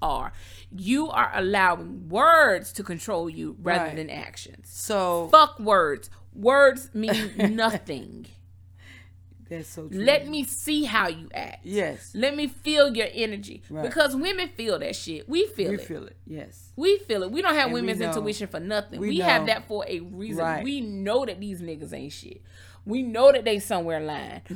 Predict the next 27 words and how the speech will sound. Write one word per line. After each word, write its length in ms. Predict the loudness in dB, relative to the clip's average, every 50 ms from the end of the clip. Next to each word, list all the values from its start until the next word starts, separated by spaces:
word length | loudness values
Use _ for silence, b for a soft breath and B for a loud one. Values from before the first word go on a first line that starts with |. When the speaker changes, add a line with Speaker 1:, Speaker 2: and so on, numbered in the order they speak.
| -12 -12 -12
Speaker 1:
We 180 | -2 -2 0 0
know 320 | 0 0 4 6 6 6
that 140 | 6 6 0
they 160 | 0 -2 -2
some-, 240 | -2 -2 -6 -6 0
we 160 | 2 2 2
do. 580 | 2 2 2 2 2 4 2 0 -2 -4 -8 -10
Speaker 2:
<laughs> 40 | -10
And 100 | -8 -4
we 120 | -4 -4
put 240 | -4 0 2 2 2
up 100 | 2 0
with 80 | 2 4
Speaker 1:
And 120 | 4 4
Speaker 2:
it 40 | 8
Speaker 1:
that's 240 | 8 8 8 8 10
why 180 | 10 10 10 8 6
we 80 | 4 4
Speaker 2:
bullshit. 200 | 4 4 2 2
Speaker 1:
get 80 | 4 6
so 220 | 6 6 6 6 0 2
angry. 540 | 4 4 4 4 2 -2 -4 -2 0 2 2
Speaker 2:
Yes, 440 | 4 4 6 6 6 4 2 2 0
and 200 | -2 -4 -4 -2
people 200 | -2 -4 -2 0
get 80 | 0 2
Speaker 1:
Because 120 | 6 8